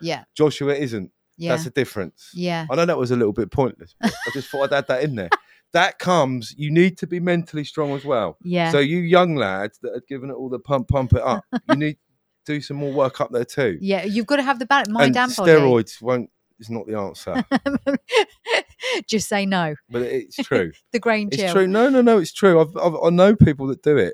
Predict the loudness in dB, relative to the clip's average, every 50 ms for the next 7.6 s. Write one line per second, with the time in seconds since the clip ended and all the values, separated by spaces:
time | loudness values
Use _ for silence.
0 | _ _ -12 -8 -4 -2 -2 -2 -2 -2 -6 -4 -6 -8 -6 -2 -4 -2 -2 -2
1 | -4 -2 -2 -2 -2 -2 -2 -4 -6 -8 _ _ -12 -12 -12 _ _ -12 -10 -10
2 | -8 -6 -6 -6 -6 -6 -8 -8 -8 -8 -10 -10 -10 -10 -8 -10 -12 -12 -12 _
3 | -18 -20 -20 _ _ -16 -12 -10 -8 -10 -10 -10 -12 -12 -10 -10 -8 -8 -8 -10
4 | -6 -4 -2 0 0 0 0 0 -2 -4 -2 -4 -2 -2 -2 -2 -4 -6 -6 -4
5 | -4 -2 -2 -2 -4 -4 -6 -4 -6 -6 -6 -6 -6 -6 -6 -4 -4 -6 -4 0
6 | 0 2 4 4 4 4 2 0 -2 -4 -12 -10 -6 -4 -4 -2 -2 -4 -4 0
7 | 2 2 2 2 0 -4 0 0 -2 -2 _